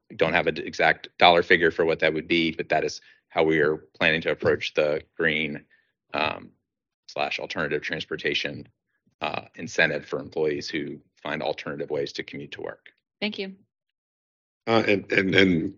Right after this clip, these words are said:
Speaker 3: M-, Mister Saunders, I hope that we would take into account individuals that live, um,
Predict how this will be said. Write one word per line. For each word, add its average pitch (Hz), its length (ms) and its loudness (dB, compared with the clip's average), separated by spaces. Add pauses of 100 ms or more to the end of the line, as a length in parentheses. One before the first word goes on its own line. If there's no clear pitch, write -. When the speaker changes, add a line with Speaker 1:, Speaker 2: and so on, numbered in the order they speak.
(140)
Speaker 3:
M-, 113 160 4
Mister 113 220 10
Saunders, 104 340 8
I 95 80 12
hope 113 180 10
that 98 140 8
we 92 120 6
would 87 120 4
take 104 160 8
into 87 220 6
account 87 380 2
individuals 82 520 2
that 78 160 4
live, 82 420 4 (720)
um, 82 680 0